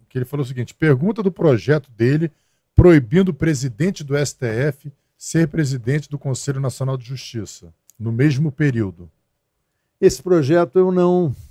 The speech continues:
Speaker 2: não é meu, né? Eu, eu, eu não apresentei esse projeto. Mas eu acho que o Supremo Tribunal Federal, que não se submete ao C N J,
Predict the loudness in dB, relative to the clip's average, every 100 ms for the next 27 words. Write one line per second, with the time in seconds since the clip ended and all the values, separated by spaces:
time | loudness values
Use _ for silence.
0 | _ -6 0 4 4 6 6 6 0 _
1 | _ _ -6 -2 0 -2 -6 -6 -6 -4
2 | -2 -2 -6 -8 -6 -2 -2 -2 -4 -6
3 | -4 -4 -2 -2 -6 _ _ _ 0 6
4 | 8 8 6 4 0 -2 0 0 0 0
5 | 2 2 2 -4 -4 -4 -4 -6 -10 -6
6 | -2 -2 -4 _ _ _ _ _ _ _
7 | _ _ -2 0 2 0 0 -2 0 2
8 | 2 2 2 2 -2 -2 -4 -6 -6 -6
9 | -6 -6 -8 -16